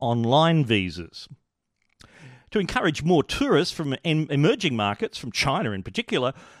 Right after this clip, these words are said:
the government will build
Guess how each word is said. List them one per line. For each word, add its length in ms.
the 120
government 640
will 500
build 560